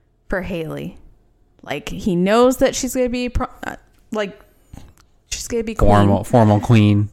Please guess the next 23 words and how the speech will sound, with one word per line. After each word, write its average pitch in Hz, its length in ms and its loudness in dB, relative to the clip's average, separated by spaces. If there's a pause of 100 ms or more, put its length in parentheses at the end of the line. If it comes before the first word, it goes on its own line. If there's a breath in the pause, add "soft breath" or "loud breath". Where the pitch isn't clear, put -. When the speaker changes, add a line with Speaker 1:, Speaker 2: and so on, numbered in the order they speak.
(140)
Speaker 1:
She's - 120 -10
gonna 240 160 -8
be 254 80 -6
the 294 100 -6
queen. 240 400 2 (420 loud breath)
And 226 420 -4
he 262 200 -2
had 277 340 -4
a 269 60 -6
whole 262 380 -6
night 240 300 -2
planned 180 300 -6
with 175 120 -10
a 139 80 -12
horse 220 400 -8
and 226 80 -2
a 226 40 -6
buggy. 160 440 -12 (180)
Speaker 2:
Dude, 135 220 2
he 135 60 6
had 151 180 6
a 147 40 2
fucking 104 840 2